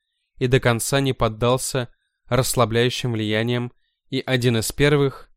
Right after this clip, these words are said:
вышел. В передней никого не было. Герасим, буфетный мужик, выскочил из комнаты покойника, перешвырял своими сильными руками все шубы, чтобы найти шубу Петра Ивановича,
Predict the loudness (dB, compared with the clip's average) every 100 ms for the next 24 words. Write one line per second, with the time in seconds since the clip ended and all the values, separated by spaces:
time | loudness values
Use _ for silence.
0 | _ -8 -6 -6 -6 -10 -12 _ _ _
1 | _ _ _ _ _ _ -4 2 2 2
2 | 0 0 2 2 2 0 -2 -4 -6 -10
3 | _ _ _ _ _ -14 0 4 6 4
4 | 0 -2 -2 -2 -2 -2 -2 0 -2 -2
5 | -8 _ _ -12 -2 0 2 0 -2 -2
6 | -4 -4 -2 -2 -4 -4 -4 0 0 0
7 | -2 -6 -8 _ _ _ _ _ 0 4
8 | 4 2 2 4 2 2 0 0 -2 -2
9 | -2 0 0 -2 -2 -2 -4 -4 -4 -2
10 | -4 -4 -4 -2 -2 -2 -4 -6 -4 -4
11 | -4 -2 0 2 2 0 -2 -4 -6